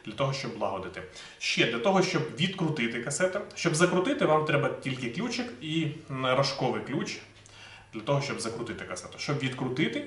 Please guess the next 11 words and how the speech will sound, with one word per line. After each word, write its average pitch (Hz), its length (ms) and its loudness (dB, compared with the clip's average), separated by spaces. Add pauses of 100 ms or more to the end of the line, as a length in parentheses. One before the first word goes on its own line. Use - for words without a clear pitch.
вам 113 200 -2
потрібно 110 380 -4
все - 220 -4
те 101 140 -8
ж - 80 -6
саме 226 280 2 (120)
і 123 80 -8
ще 175 320 -2 (100)
ось 123 120 -4
такий 120 460 -6 (100)
хлист. - 580 -6